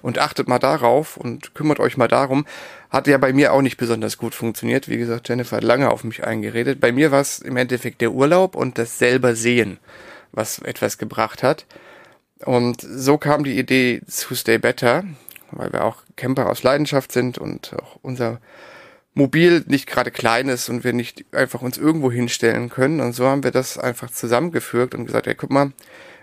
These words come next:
wir in Anführungszeichen locken die Camper mit diesen ganz, ganz tollen, besonderen Plätzen und wünschen uns so, dass sie mal wieder in Kontakt kommen mit der Landwirtschaft, dass sie, dass sie, ja, anfangen, sich Gedanken zu machen und dass sie einfach sehen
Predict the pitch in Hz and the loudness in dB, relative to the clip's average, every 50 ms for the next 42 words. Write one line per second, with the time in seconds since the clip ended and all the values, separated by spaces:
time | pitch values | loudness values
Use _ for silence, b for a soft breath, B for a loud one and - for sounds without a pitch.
0 | B B 117 113 113 - - 123 110 113 131 - - 131 123 - - 120 117 120 | B B 0 2 2 2 0 0 -2 -2 -2 0 -2 -4 -2 0 0 0 0 2
1 | 117 110 117 135 - - 196 175 156 - _ _ - - - - - 120 143 160 | 2 2 2 2 2 0 0 0 -2 -2 _ _ -10 -10 -6 -2 0 0 2 2
2 | 165 160 151 135 120 - 120 110 123 123 - 170 - - - - 131 131 135 - | 2 2 2 2 0 0 -2 -2 0 0 0 0 0 -2 -6 -4 -4 -4 -4 -4
3 | - - 127 127 131 135 131 - 127 120 113 120 127 143 135 127 117 117 113 - | -2 2 2 4 4 2 0 -2 -4 -2 0 2 2 2 2 0 -2 -4 -4 -2
4 | - 120 120 - - - 170 185 233 - - B B B B B B B B B | 0 0 0 0 0 -2 -2 -2 -4 -6 -12 B B B B B B B B B
5 | B B B B 127 123 120 120 139 147 147 147 143 131 127 120 - - 127 135 | B B B B -6 -2 2 2 2 2 2 2 2 0 0 0 0 2 4 4
6 | 151 160 175 - _ _ - - 123 123 - 135 135 123 120 135 127 120 117 120 | 4 4 0 -4 _ _ -4 -2 -2 0 0 2 2 2 2 0 0 -2 -2 -2
7 | - - 120 107 - - - - - - - - - - - - - - - - | -4 -6 -8 -8 -6 -8 -10 -10 -12 -16 -12 -12 -12 -12 -12 -12 -12 -10 -10 -8
8 | - - - - - - - - - - - - - - - - - 110 - - | -8 -10 -10 -10 -12 -10 -8 -8 -8 -8 -8 -8 -8 -8 -6 -4 -4 -4 -4 -2
9 | - 120 117 - - 123 120 117 110 B B B B B B B B B B B | -2 -2 -2 0 0 2 2 0 0 B B B B B B B B B B B
10 | B B B B B - - - 123 113 85 131 151 156 - - 139 135 - 127 | B B B B B -8 -2 0 2 2 2 2 2 0 2 0 0 0 0 -2
11 | 120 - - 131 131 135 175 - - - - 143 143 143 139 135 127 123 123 - | -2 -2 0 2 2 2 2 0 -2 -2 0 2 2 2 0 0 -2 -2 -2 0
12 | 117 113 120 - - 120 117 120 131 135 139 139 127 110 110 - - | 0 -2 -2 -2 -4 -8 -4 0 2 4 4 4 4 2 0 -4 -8